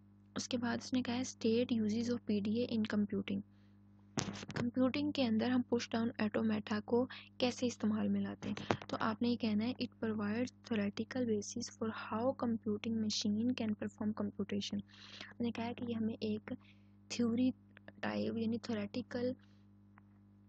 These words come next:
अ, facility provide करता है कि हमने मशीन के अंदर जो हमारी computation होती है वो किस तरह से हमने perform करनी है। अब वो computation plus minus, अ, डेल्टा,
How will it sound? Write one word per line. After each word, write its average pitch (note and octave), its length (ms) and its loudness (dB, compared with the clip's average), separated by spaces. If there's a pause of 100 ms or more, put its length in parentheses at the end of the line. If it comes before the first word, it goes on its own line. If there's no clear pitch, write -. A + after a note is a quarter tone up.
(360)
अ, A3 480 0
facility A3 560 0
provide G#3+ 500 -2
करता G#3+ 340 -6
है G#3+ 160 -4
कि B3+ 120 -6
हमने A3+ 440 0 (380)
मशीन A3+ 460 2
के A#3+ 140 -2
अंदर G#3+ 260 0
जो A#3 160 -2
हमारी A3 220 0
computation G#3+ 840 -2
होती G3+ 380 -2
है A3 220 -6 (640)
वो A3+ 80 -4
किस - 240 -6
तरह G#3+ 160 -2
से G#3 160 -6
हमने G#3 140 0
perform G#3+ 540 -4
करनी G#3 380 -4
है। G#3 100 -2 (440)
अब G#3+ 100 2
वो A#3 80 0
computation A#3 640 -2
plus A3 380 -4
minus, G#3+ 640 0
अ, A#3 60 -4 (840)
डेल्टा, G#3+ 640 0